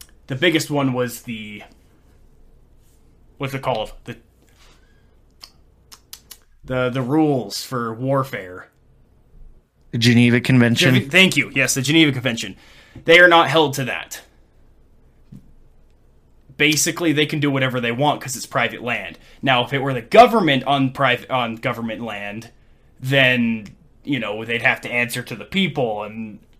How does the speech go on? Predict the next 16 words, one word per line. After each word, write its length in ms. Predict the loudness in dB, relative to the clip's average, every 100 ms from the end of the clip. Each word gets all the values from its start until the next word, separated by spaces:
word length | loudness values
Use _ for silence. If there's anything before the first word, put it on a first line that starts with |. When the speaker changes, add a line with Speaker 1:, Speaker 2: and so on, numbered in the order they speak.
| -12
Speaker 1:
whatnot. 480 | -10 -8 -8 -10 -10
But 160 | -10
no, 160 | -6 -4
they 140 | -4
just, 220 | -8 -12 -18 _ -20 -20 -10
they 120 | -6
just 160 | -4 2
hire 360 | 4 6 6
it 60 | 6
out, 260 | 6 4
basically. 560 | -2 -4 -6 -8 -10 -10 -16 -20 -8
And 140 | -2 0
they 100 | 2
give 240 | 2 2
them 320 | 0 0 -2
lethal 680 | -2 -4 2 6 6 4